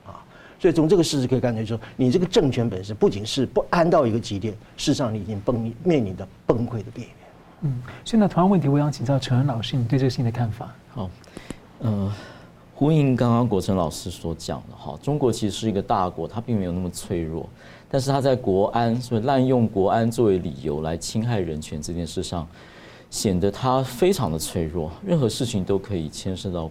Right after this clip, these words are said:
Speaker 3: 国安。那包括刚刚，呃，国成老师举的，不管是李明哲或是另外一位的这个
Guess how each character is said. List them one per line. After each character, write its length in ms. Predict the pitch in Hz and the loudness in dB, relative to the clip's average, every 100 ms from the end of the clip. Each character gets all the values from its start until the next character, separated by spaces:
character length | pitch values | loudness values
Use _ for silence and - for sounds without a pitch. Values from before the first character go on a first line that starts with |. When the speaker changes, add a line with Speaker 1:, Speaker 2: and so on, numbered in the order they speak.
| - | -8
Speaker 3:
国 240 | 78 76 76 | -8 -6 -6
安。 180 | 78 78 80 - - - - - | -8 -8 -12 -18 -20 -20 -20 -12
那 160 | - 143 | -2 -2
包 240 | 120 147 | 2 0
括 320 | 143 - 151 120 | 0 0 2 2
刚 160 | 131 | 2
刚， 440 | 135 131 131 131 127 - | 2 2 2 -2 -6 -6
呃， 220 | 101 73 | -4 -2
国 180 | 73 101 | -2 -2
成 160 | 113 | 0
老 140 | 98 82 | -2 -2
师 120 | 107 | -4
举 200 | - 80 | -6 -6
的， 100 | 80 | -4
不 80 | 80 | -2
管 180 | 92 | -2
是 120 | 85 92 | -2 -4
李 100 | 85 | -4
明 180 | 80 | -4
哲 240 | 85 85 76 | -4 -6 -6
或 140 | 92 | -8
是 140 | 85 92 | -8 -6
另 180 | 95 | -4
外 100 | 92 | -2
一 120 | 87 80 | -4 -4
位 160 | 87 | -4
的 180 | 69 73 | -6 -10
这 160 | - 90 | -8 -8
个 240 | 78 58 | -8 -10